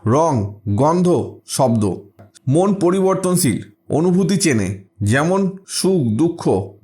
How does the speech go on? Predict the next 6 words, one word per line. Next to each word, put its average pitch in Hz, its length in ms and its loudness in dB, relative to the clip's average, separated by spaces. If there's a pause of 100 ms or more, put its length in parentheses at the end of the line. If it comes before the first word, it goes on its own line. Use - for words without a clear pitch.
ভালো 139 280 0
লাগা, 113 580 -2
খারাপ 151 320 0
লাগা 110 520 -2
ইত্যাদি। 107 460 0 (480)
বুদ্ধি 151 640 0